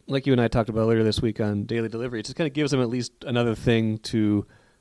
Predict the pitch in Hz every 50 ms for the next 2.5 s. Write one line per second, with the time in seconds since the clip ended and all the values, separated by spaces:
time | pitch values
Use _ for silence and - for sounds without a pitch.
0 | _ _ - - 135 120 131 131 139 135 123 - 139 135 127 117 113 104 123 117
1 | 104 104 98 95 - 123 117 117 120 110 - 123 117 113 107 - 110 113 - 117
2 | 107 113 110 113 120 117 104 - -